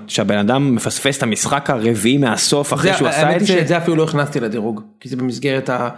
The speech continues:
Speaker 1: מה, אתה מדבר על מכבי, אני מדבר על מכבי חיפה.
Speaker 2: כן.
Speaker 1: כן, כי זה, זה חלק מהתק-, זה, זה החוק, אבל אין לי מה לבכות על זה, אבל זה, זה מה יש, אבל זה, זה גם מסריח.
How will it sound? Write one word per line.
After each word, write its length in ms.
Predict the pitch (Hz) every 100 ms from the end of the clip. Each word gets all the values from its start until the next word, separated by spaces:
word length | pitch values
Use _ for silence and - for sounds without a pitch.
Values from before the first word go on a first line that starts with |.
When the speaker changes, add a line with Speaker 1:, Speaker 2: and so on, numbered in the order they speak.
| -
Speaker 1:
מה, 120 | 127
אתה 80 | 107
מדבר 140 | 107
על 80 | 110
מכבי, 260 | 104 107
אני 100 | 107
מדבר 160 | 110 117
על 60 | 110
מכבי 240 | 113 110
חיפה. 280 | 110 101 101 - _
Speaker 2:
כן. 120 | - 226
Speaker 1:
כן, 140 | 214 135
כי 140 | 120
זה, 60 | 120
זה 120 | 110
חלק 200 | 151 156
מהתק-, 280 | 170 165 165
זה, 120 | 120 143
זה 140 | 131 170
החוק, 380 | - 143 -
אבל 220 | - 113 117
אין 100 | 151
לי 40 |
מה 520 | 147 117 113 110 104 113
לבכות 320 | 143 127 110
על 60 |
זה, 60 | 110
אבל 100 | 120
זה, 100 | 127 127
זה 100 | 147
מה 100 | 170
יש, 120 | 117
אבל 100 | 101
זה, 180 | 101 107
זה 120 | 113
גם 160 | 131
מסריח. 480 | 135 - 107 113 160